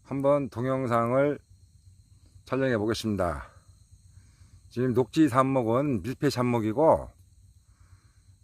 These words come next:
어, 지금 현재 날씨가 습한 관계로 입주량이 좋고, 이 곰팡이와, 예, 곰팡이들이, 예, 지금 이 떨어진 이 낙엽,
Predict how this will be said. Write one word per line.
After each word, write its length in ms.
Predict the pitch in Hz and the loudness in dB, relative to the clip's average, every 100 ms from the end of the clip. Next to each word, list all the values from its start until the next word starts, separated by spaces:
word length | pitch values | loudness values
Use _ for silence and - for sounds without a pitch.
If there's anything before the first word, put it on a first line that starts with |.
| - | -14
어, 420 | 92 98 98 101 | -10 -6 -6 -6
지금 300 | - 110 117 | -8 -4 -2
현재 500 | 113 160 143 123 151 | 0 2 4 4 4
날씨가 440 | 127 110 - 127 120 | 2 -2 0 0 0
습한 340 | - 170 170 | 0 -2 -2
관계로 760 | 135 113 117 131 107 120 127 71 - - _ - - - | -2 -4 0 2 4 4 2 0 -10 -20 _ -20 -20 -12
입주량이 520 | 113 143 139 123 110 | -8 0 2 2 0
좋고, 540 | - 101 135 143 82 65 - _ - - _ _ - - _ _ - - | -4 -4 2 4 2 -4 -20 _ -20 -20 _ _ -20 -20 _ _ -20 -16
이 220 | 98 101 98 | -8 -6 -6
곰팡이와, 840 | - 127 135 135 117 110 143 175 - - _ - - - - - - | -6 -4 -2 0 4 4 4 0 -10 -20 _ -20 -20 -20 -20 -20 -12
예, 80 | 98 | -10
곰팡이들이, 1300 | 104 127 131 131 120 113 113 110 107 101 101 101 104 | -6 -4 -2 -2 -2 0 0 2 0 0 -2 0 -2
예, 20 | 101 | -4
지금 540 | - 101 104 123 101 - - - - - - | -6 -4 -2 -2 -6 -10 -20 -20 -20 -20 -12
이 140 | 95 92 | -10 -4
떨어진 420 | 165 185 156 110 - - | 2 2 2 -2 -6 -14
이 140 | 107 | -10
낙엽, 480 | 95 110 120 90 - | -4 0 2 0 0